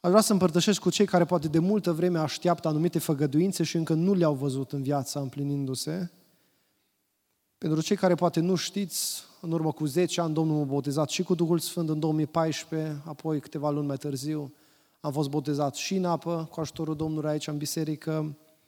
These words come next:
N-am venit din biserica asta, mă trag din altă biserică, probabil unii nu știți că sunteți o generație deja mai tânără,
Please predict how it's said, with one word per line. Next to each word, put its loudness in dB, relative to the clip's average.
N-am 6
venit 4
din 0
biserica 0
asta, 0
mă -2
trag -2
din -4
altă -4
biserică, -2
probabil -4
unii -6
nu -6
știți -8
că -10
sunteți -10
o -4
generație -4
deja -2
mai 0
tânără, 0